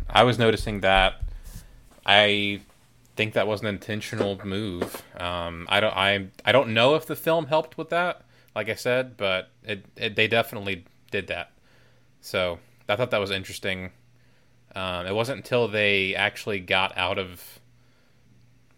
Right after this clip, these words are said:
you know, like, the first half of the movie, it wasn't until they actually really met the lawyers that you started to see more pops of color show up throughout the movie. Um, I thought that was a pretty cool thing.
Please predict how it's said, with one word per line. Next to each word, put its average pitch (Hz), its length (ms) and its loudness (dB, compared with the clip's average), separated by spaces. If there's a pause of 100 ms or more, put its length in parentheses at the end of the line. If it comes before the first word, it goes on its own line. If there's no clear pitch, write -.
you 101 140 -8
know, 87 300 -6 (300)
like, 101 220 -2
the 110 60 -6
first - 260 -2
half 120 160 8
of - 40 -6
the 104 80 -2
movie, 98 240 -2
it - 20 -2
wasn't 123 200 -2
until 131 120 2
they 113 80 8
actually 107 180 2
really 95 280 -2
met 92 240 -4
the 87 100 -2
lawyers 98 540 0
that 90 300 -2 (380)
you - 80 -14
started 107 280 0
to - 40 -8
see 113 140 -6
more 92 160 -4
pops - 360 -4
of - 140 -10
color 107 480 -2 (140)
show 120 300 0
up 120 220 0 (260)
throughout 113 200 2
the 113 80 -4
movie. 123 420 -4 (640)
Um, 95 380 0
I 95 680 4 (340)
thought 98 160 -6
that 98 120 -2
was 90 140 -8
a 90 60 -10
pretty 90 260 -8
cool 87 360 -8
thing. 85 360 -6